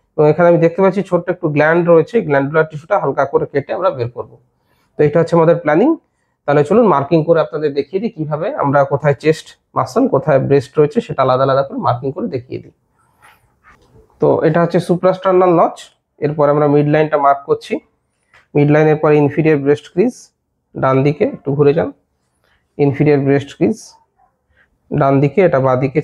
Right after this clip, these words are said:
ছিল, তো এটা হচ্ছে ডান দিকে। হাতটা তুলে দিন ভাই। এটা হচ্ছে ল্যাটারাল মাসল, মাসল বর্ডার, পেক্টোরালিস মেজর মাসলের বর্ডার, ব্রেস্টে একটু ল্যাটারাল এক্সটেনশন রয়েছে। উল্টো দিকে ঘুরে যান, হাতটা তুলুন,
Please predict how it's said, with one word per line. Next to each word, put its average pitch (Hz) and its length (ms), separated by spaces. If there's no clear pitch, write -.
ছিল, 156 140
তো - 120
এটা 135 140
হচ্ছে 135 220
ডান 131 120
দিকে। 139 180
হাতটা 151 280
তুলে 156 220
দিন 160 160
ভাই। 185 120
এটা 165 140
হচ্ছে 180 160
ল্যাটারাল 160 340
মাসল, 127 280
মাসল 139 320
বর্ডার, 120 240
পেক্টোরালিস 139 440
মেজর 139 220
মাসলের 139 340
বর্ডার, 143 220
ব্রেস্টে 151 320
একটু 151 160
ল্যাটারাল 143 340
এক্সটেনশন 143 420
রয়েছে। 147 240
উল্টো 151 200
দিকে 143 200
ঘুরে 151 200
যান, 190 180
হাতটা 139 300
তুলুন, 185 220